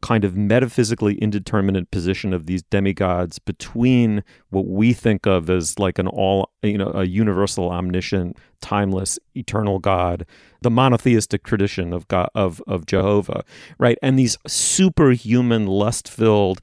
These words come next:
flawed, you know, kind of id projections that are the Greek gods, the pagan gods, and their relationship to the human world. And, and in this one, it's like, there's this in-,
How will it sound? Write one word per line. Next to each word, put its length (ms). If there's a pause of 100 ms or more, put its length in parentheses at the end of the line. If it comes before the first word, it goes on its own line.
(340)
flawed, 920 (380)
you 120
know, 260
kind 220
of 140
id 240
projections 800
that 160
are 80
the 100
Greek 360 (200)
gods, 380
the 80
pagan 400
gods, 480 (400)
and 300 (100)
their 260
relationship 800 (1080)
to 160
the 80
human 460
world. 500
And, 260
and 160
in 200
this 260
one, 160
it's 160
like, 320 (320)
there's 200
this 200
in-, 140